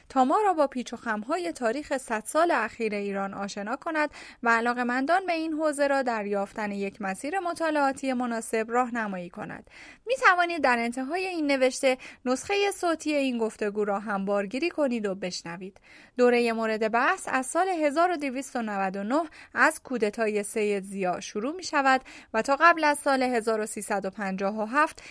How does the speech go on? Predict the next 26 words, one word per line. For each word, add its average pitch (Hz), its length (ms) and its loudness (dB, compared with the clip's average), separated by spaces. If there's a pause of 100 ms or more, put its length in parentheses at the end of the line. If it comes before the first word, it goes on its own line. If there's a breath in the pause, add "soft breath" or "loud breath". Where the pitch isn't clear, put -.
(140 loud breath)
یعنی 320 280 4
انقلاب 254 480 2
اسلامی 202 540 -2
ایران، 190 420 -4
را 190 120 0
در 262 240 0
بر 220 180 -4
می‌گیرد. 165 480 -14 (400 loud breath)
در 339 180 6
این 415 240 -6
بحث 381 360 2
لطفی 240 520 0
اشاره 208 380 -2
می‌کند 311 480 2 (260 loud breath)
به 320 80 0
اینکه 392 400 -2
بیشتر 294 420 0 (140)
آثار 240 360 2
درباره 214 540 0
تاریخ 208 400 -4
پهلوی 220 680 -4
بعد 285 260 0
از 214 180 -4
انقلاب 190 440 -4
تألیف 190 480 -6
یافته 349 360 0